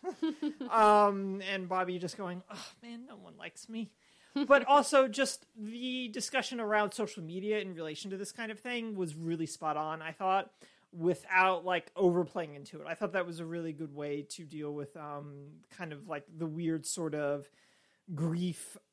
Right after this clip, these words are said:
Speaker 1: on social media and how that can be exploited in certain ways, but also how it can clearly help authorities in some fashions as well.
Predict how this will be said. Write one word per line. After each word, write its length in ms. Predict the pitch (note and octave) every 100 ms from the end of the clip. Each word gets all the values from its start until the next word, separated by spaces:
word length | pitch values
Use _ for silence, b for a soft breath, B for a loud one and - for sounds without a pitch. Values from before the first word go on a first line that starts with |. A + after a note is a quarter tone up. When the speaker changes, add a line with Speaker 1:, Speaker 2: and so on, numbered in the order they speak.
| _ _ _ _ -
Speaker 1:
on 260 | G3 F3+
social 380 | - F#3 E3 F3
media 400 | D3+ D3+ D#3+ D#3
and 160 | D3+ D3
how 220 | F3+ E3
that 180 | D#3 D#3
can 140 | E3+
be 280 | D#3 D3+ -
exploited 580 | D#3+ - - E3 D3+ D3
in 120 | D3
certain 280 | - D3 C#3
ways, 540 | C#3+ C#3+ C#3+ C#3+ C#3 - b _
but 100 | C#4+
also 280 | D#4 C#4+ G#3
how 180 | A3 G#3+
it 80 |
can 260 | A#3 G#3+ F#3+ -
clearly 340 | - E3 E3+
help 220 | E3 D#3+ F#3
authorities 520 | C#4 C4 D3+ C#3+ -
in 120 | D3+
some 200 | - C#3+
fashions 440 | - - - D#3 D#3
as 160 | D3+
well. 420 | F#3 E3+ D3 C#3+